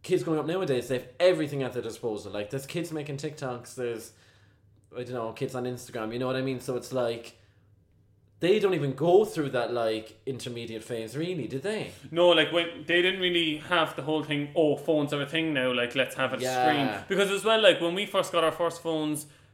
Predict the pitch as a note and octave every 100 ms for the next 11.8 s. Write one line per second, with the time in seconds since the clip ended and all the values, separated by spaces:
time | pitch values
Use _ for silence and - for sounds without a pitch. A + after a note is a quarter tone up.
0 | - C#3+ D#3+ - C#3 C3+ C#3 C#3 E3+ E3
1 | D#3+ F#3+ G3 F3 F#3 F3+ F#3 D3+ C3 A#2+
2 | C3+ - G3+ F#3+ F#3 F#3+ - - A4 -
3 | - G3 G3+ G3 G#3 G#3 G#3 G3+ F#3+ -
4 | F#3 E3 E3+ G3 F#3+ F#3 F3+ F3 A3 A3
5 | D#3 D#3 D3+ D3+ E3+ F#3 E3 - G3+ A3
6 | E3 F#3+ F4+ G#3 F3 G#3+ G#3+ D3+ G3 D#4+
7 | - _ - E3 D#3+ F3 D#3 D#3 D#3+ F3
8 | D#3+ C#3+ - - - _ - D3 E3 D#3+
9 | E3 E3+ D3 C#3 C3 B2 B2 C3 C#3 C3+
10 | C3+ C3+ B2+ B2+ B2+ D3+ D3+ C3 A#2 A2+
11 | - - - D3 C3+ B2+ B2+